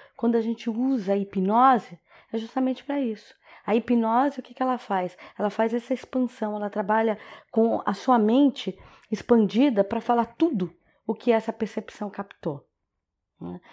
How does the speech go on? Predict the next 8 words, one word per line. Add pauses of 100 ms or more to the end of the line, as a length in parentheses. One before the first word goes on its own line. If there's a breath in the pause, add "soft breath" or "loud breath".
(160 loud breath)
Não
fica
nessa, (300 loud breath)
nesse
sentido
limitado (340 loud breath)
da
gente